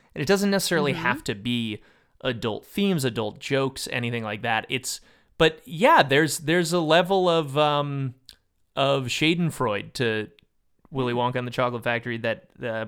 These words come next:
Speaker 1: this movie does not want to engage in.
Speaker 2: I mean, as with any confection, any baker will tell you, your sweets need a little salt in them.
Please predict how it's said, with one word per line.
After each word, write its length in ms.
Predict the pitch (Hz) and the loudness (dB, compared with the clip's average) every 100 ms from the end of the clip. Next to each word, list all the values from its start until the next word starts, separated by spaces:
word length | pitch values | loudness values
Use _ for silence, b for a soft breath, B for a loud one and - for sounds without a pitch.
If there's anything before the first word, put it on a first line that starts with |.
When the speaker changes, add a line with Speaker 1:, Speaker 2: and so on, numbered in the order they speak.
| - | -10
Speaker 1:
this 680 | - 104 110 - 131 131 123 | -16 -16 -18 -16 -10 -8 -4
movie 180 | 131 120 | -4 -4
does 220 | 110 123 | -4 2
not 180 | 131 120 | 4 4
want 140 | 107 | 2
to 20 | 95 | -8
engage 320 | 98 62 - | -12 -14 -14
in. 140 | - - _ _ _ _ _ _ 220 | -16 -20 _ _ _ _ _ _ -6
Speaker 2:
I 40 | |
mean, 180 | 226 240 | -4 -4
as 360 | - 226 311 311 | 0 4 4 2
with 160 | 330 277 196 | -2 -2 0
any 480 | 196 226 247 247 _ | 0 2 0 -2 _
confection, 920 | - 226 - 175 - - 147 135 175 220 - - - - | -2 -2 2 0 0 -8 -6 -6 -10 -16 -20 -20 -20 -4
any 260 | 208 233 277 | 0 2 2
baker 480 | 247 247 240 247 240 | 4 4 4 2 2
will 140 | 233 | -2
tell 280 | 226 185 135 | 0 0 0
you, 360 | - - 233 - | -8 -10 -12 0
your 180 | 214 220 | 2 2
sweets 440 | - 254 311 - | 2 2 2 0
need 220 | 247 285 | 0 4
a 80 | 285 | 4
little 240 | 277 285 | 6 4
salt 400 | 277 285 302 320 | 4 4 4 4
in 160 | 185 151 | -6 -6
them. 320 | - - 277 | -12 -12 -16